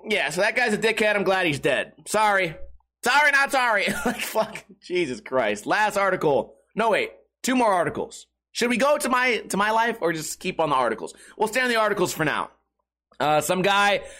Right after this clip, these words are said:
spent, uh, four point five million dollars. I shouldn't say spent, huh? That, that, like, makes it seem like he's already lost. Some guy bet four point five million dollars for, um,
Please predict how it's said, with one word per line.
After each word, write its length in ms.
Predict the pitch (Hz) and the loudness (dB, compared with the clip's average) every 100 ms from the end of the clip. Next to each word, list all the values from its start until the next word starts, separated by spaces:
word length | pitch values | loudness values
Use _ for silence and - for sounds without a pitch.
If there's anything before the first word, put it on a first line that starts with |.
| - | -18
spent, 580 | - - - 196 196 190 - | -12 -12 0 0 0 -2 0
uh, 380 | 170 175 170 | 2 2 2
four 320 | - - 208 208 | 0 2 2 2
point 260 | 202 196 | 0 0
five 380 | - 202 208 147 | 0 2 2 0
million 380 | 147 202 208 185 | 0 2 2 2
dollars. 380 | 196 196 185 185 - | 2 4 2 0 -6
I 80 | - | -4
shouldn't 240 | 143 185 175 | 0 0 2
say 100 | 123 | 0
spent, 520 | - - 120 98 - | 0 -2 -2 -2 -4
huh? 260 | 95 85 - _ _ _ _ | -4 -4 -6 _ _ _ _
That, 360 | 151 190 190 - - - | 0 0 -2 -12 -20 -2
that, 200 | 180 220 | 0 4
like, 260 | 220 208 185 | 2 2 0
makes 240 | 202 202 | -2 -2
it 80 | 185 | -2
seem 160 | 196 | 0
like 120 | 196 175 | 0 0
he's 160 | 170 | 0
already 220 | 175 170 | 2 2
lost. 460 | 156 160 85 - - _ _ _ _ _ _ _ _ - | 2 2 -2 -6 -16 _ _ _ _ _ _ _ _ -12
Some 260 | - 185 185 | -4 -2 0
guy 360 | 185 180 175 | 2 2 2
bet 320 | 151 165 170 - - - _ | 0 0 0 -2 -18 -20 _
four 140 | 202 220 | 0 2
point 240 | 208 196 | 0 0
five 240 | 196 190 | 0 0
million 300 | 165 190 185 | 0 0 2
dollars 420 | 180 175 170 156 - | 2 4 2 2 -2
for, 320 | 156 151 147 | 0 2 4
um, 720 | 139 139 135 131 123 113 | 4 4 2 2 0 -2